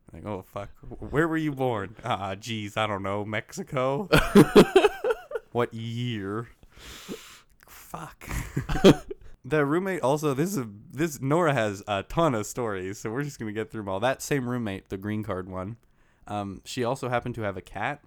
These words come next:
Speaker 1: but they weren't allowed to have cats.
Speaker 2: Okay.
Speaker 1: So she was like, "It's okay. I'll just keep it in my room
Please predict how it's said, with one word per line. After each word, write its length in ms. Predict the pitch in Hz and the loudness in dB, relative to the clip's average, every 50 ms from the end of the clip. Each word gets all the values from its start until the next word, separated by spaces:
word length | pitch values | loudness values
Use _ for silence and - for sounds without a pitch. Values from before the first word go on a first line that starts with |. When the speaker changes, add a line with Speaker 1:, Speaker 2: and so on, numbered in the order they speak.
| _ _ - | _ _ -12
Speaker 1:
but 140 | 113 - | -10 -6
they 80 | - 107 | -4 -2
weren't 220 | 104 113 117 110 | -2 0 0 0
allowed 320 | 101 95 90 95 107 123 - | -2 -2 -2 -4 -4 -4 -4
to 60 | 135 | -6
have 200 | 131 123 117 113 | -4 -4 -4 -4
cats. 520 | - - - 127 143 170 - - - - _ _ _ _ _ - - - | -4 -6 -4 -4 -4 -8 -10 -14 -20 -20 _ _ _ _ _ -20 -12 -10
Speaker 2:
Okay. 380 | 95 92 - - 78 78 90 107 | -8 -6 0 0 0 0 0 -2
Speaker 1:
So 220 | - - - 113 110 | -6 -4 -2 -2 -2
she 160 | - - 120 | -2 -4 -4
was 160 | 117 117 110 - | -4 -4 -4 -2
like, 220 | 107 101 98 98 _ _ _ - - - _ - | -4 -4 -4 -6 _ _ _ -20 -20 -16 _ -10
"It's 180 | 151 143 - | -8 -8 -8
okay. 500 | 139 127 - 135 135 120 92 82 - - _ _ _ _ _ _ _ _ _ _ _ - | -12 -12 -10 -8 -8 -8 -8 -10 -14 -20 _ _ _ _ _ _ _ _ _ _ _ -2
I'll 120 | - 139 131 | -2 -2 0
just 200 | 123 123 - - | -2 -4 -6 -4
keep 160 | - 143 123 - | -4 -4 -2 -2
it 60 | 113 | -2
in 120 | 120 117 120 | -2 -2 -2
my 120 | 110 101 | -2 -2
room 440 | 101 104 123 135 131 107 95 - | -2 0 0 0 0 0 -2 -6